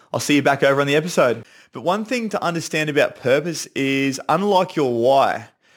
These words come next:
and why was a uh, term that was coined by Simon Sinek, and your why is, I guess, the reason for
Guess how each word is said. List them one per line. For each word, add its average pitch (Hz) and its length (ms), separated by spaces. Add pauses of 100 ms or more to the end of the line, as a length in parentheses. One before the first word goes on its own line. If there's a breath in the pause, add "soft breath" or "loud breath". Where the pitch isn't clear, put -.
(140 soft breath)
and 120 460
why 143 340
was 135 220
a 113 580 (420)
uh, 117 220
term 135 320
that 120 80
was 107 200
coined 120 340
by 113 140
Simon 117 340
Sinek, 131 320
and 151 80
your 127 140
why 123 300
is, 113 460 (340 loud breath)
I 117 100
guess, 113 260
the 117 100
reason 113 440
for 113 600